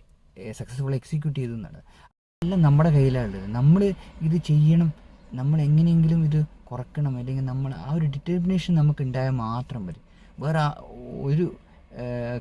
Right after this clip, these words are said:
കാര്യവും നമ്മൾ ചിന്തിക്കേണ്ട. നമ്മൾ എങ്ങനെയെങ്കിലും ഇത് കുറക്കുക. അപ്പോൾ ആ ഒരു, ഏ, വിൽ പവർ ഉണ്ടെങ്കിൽ നമ്മളത് തീർച്ചയായിട്ടും മൂന്ന് മാസം എന്നുള്ളത് എളുപ്പത്തിൽ പോകും. ഇതാണ് ഇന്റർമീഡിയറ്റ് ഫാസ്റ്റിങ്ങിനെ കുറിച്ചുള്ള ചെറിയ എൻ്റെ വീഡിയോ. അപ്പോൾ എല്ലാവർക്കും വീഡിയോ ഇഷ്ടപ്പെട്ടെന്ന് കരുതുന്നു.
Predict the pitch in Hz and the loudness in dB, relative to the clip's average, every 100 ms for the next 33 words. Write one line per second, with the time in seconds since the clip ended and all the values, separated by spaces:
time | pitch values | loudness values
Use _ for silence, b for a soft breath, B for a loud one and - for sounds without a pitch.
0 | - 110 120 110 101 107 117 92 92 85 | -8 -8 -8 -8 -8 -10 -12 -14 -14 -12
1 | 80 107 123 139 175 175 160 165 B B | -10 -8 -2 2 4 4 2 0 B B
2 | - 131 117 - - 87 B B B - | -14 -10 -8 -10 -12 -14 B B B -6
3 | 160 196 240 254 240 - 143 165 156 147 | 2 4 4 4 2 2 0 0 4 8
4 | 165 190 202 196 180 151 147 135 123 127 | 8 6 6 6 8 6 6 4 2 0
5 | 131 139 143 143 170 190 214 185 165 165 | 0 2 0 2 4 6 8 8 6 2
6 | - 143 147 175 165 160 165 160 147 139 | 0 2 4 6 6 6 6 4 4 2
7 | 139 147 - - 101 123 143 139 123 87 | 0 -2 -8 -16 -10 -6 -6 -6 -8 -10
8 | - - b b b b b b _ _ | -12 -16 b b b b b b _ _
9 | _ 131 135 139 143 - 127 127 123 123 | _ -6 -2 0 0 -2 -4 -4 -4 -6
10 | 113 - 117 113 107 - 98 98 85 - | -8 -8 -10 -10 -14 -14 -14 -12 -14 -16
11 | 82 87 95 - 90 180 90 - 90 117 | -20 -18 -16 -14 -12 -12 -12 -14 -14 -16
12 | - - - - - - 90 95 - 95 | -20 -20 -20 -20 -20 -16 -14 -14 -12 -12
13 | 90 90 92 82 92 95 98 92 95 113 | -10 -10 -12 -12 -16 -14 -14 -14 -14 -18